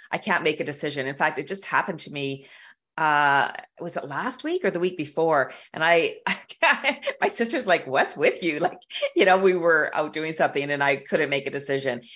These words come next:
And it's something I really check in with. And then I know the steps of what I need to do to get back on it. And we're gonna discuss that a little bit later in the, in the show. I believe that with clarity, confidence,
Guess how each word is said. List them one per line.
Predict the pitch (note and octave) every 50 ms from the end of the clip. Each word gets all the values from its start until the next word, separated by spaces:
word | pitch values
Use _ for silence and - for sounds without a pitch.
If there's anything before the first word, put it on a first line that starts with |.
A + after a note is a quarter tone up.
| - - -
And | D#3 E3+
it's | F3 E3+ E3+ -
something | G#3 G#3 A3 B3 A3
I | G#3
really | F#3 E3+ F3 E3 D#3+ D#3+
check | D#3 - - D#3+ D#3 D3 -
in | C#3+ C#3 C#3 C#3+
with. | C3+ - C3 - - -
And | D3 D3 D3
then | D3 C#3+ C#3+ C#3+ C#3 -
I | - C#3 C#3
know | C#3+ C#3+ C#3+ C#3 C#3 C#3 C#3 C3+
the | A2+ -
steps | C#3 - D3+ C#3+ - - - -
of | C#3 C3
what | C#3+ D#3 C#3+ D3
I | C3 C3+
need | C3+ C#3 C#3 C3+
to | - C3+
do | D3+ D3+ C#3+ C#3 C#3
to | - -
get | - C3+ - -
back | B2 B2 B2 - -
on | A#2+ A#2+ A#2+
it. | A#2 - -
And | C3+
we're | C3 B2+
gonna | C3+ C3 B2
discuss | A2 - - - - B2 B2+ -
that | - A#2 B2 -
a | G#2+ -
little | C3 B2+ C3 B2+
bit | - B2 - -
later | C3+ B2+ B2+ B2 A#2+ A#2 - - - - - - - -
in | - C3 C#3 C3
the, | B2+ C3 C3 B2 - -
in | C#3+ C#3+
the | C3 C3
show. | - - - - C#3 C3+ C3+ C3 B2 - - - - - - -
I | - E3+
believe | E3+ F#3 F#3 F3+ E3
that | F3+ E3 C#3
with | D3+ D3+ -
clarity, | - - F#3 E3+ F3+ F#3+ F#3+ F#3+
confidence, | F#3+ F#3 F#3 E3+ E3 - D#3+ D#3 - -